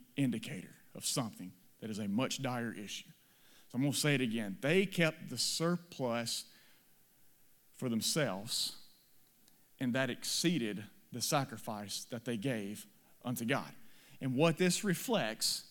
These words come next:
I told you they made an investment. What this reflects is that the investment that they really made was in themselves. This is the action of a selfish heart. It only invests in itself,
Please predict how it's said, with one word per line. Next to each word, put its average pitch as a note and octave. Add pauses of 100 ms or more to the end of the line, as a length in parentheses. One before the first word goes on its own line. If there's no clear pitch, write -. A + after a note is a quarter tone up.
(600)
I B2+
told D#3
you C3
they B2+
made B2
an D#3
investment. D3 (640)
What C3+
this D3+
reflects D#3+
is B2+
that C3+
the C3
investment C3+
that A#2
they A2+
really E3
made F#3 (420)
was A2+
in A2
themselves. - (1900)
This E3
is D#3+
the F#3+
action C3+ (240)
of C3
a A#2
selfish C#3 (140)
heart. G#2+ (380)
It - (100)
only F#3
invests A#2 (180)
in A#2+
itself, G#2